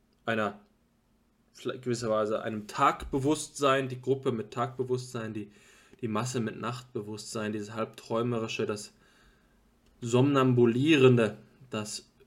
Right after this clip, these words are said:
Schlafwandlerische der Masse, was ja auch immer wieder die Fantasien der Massengesellschaft und der, der Zombie-Figur in der, ähm, in der Kunst angeregt hat, Kunst im weiteren Sinne natürlich hier.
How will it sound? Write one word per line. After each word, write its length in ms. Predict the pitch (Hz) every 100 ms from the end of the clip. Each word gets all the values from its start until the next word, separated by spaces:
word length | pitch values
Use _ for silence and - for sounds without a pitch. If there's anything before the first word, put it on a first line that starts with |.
| -
Schlafwandlerische 1040 | - 117 135 - 104 101 98 95 98 110
der 140 | 101
Masse, 480 | 98 101 123 117 127 - - _ _ _ _ _ -
was 200 | 113 -
ja 100 | 117
auch 100 | 131
immer 240 | 135 123
wieder 180 | 123 113
die 80 | 120
Fantasien 920 | - 117 127 110 113 131 143 135 131 - -
der 100 | 123
Massengesellschaft 960 | 113 127 127 139 127 117 123 123 123 -
und 180 | 135 123
der, 220 | 117 113 - _ -
der 300 | 117 110 107
Zombie-Figur 1040 | - 151 156 127 120 123 117 123 123 117
in 200 | 110 110
der, 520 | 104 104 98 95 - -
ähm, 520 | 104 95 95 92 95 _ _ _ _ _ _ _ _ _ _ _ _ - - _ _ _ _ _ _ _ _ _ -
in 240 | 139 131
der 540 | 123 113 104 101 98 - _ -
Kunst 520 | - 151 - - - _ _ _
angeregt 520 | 120 123 107 110 -
hat, 180 | 123 123
Kunst 340 | - 120 120
im 100 | 117
weiteren 380 | 107 110 120 110
Sinne 220 | 104 113
natürlich 440 | 117 113 - 113 -
hier. 220 | 127 113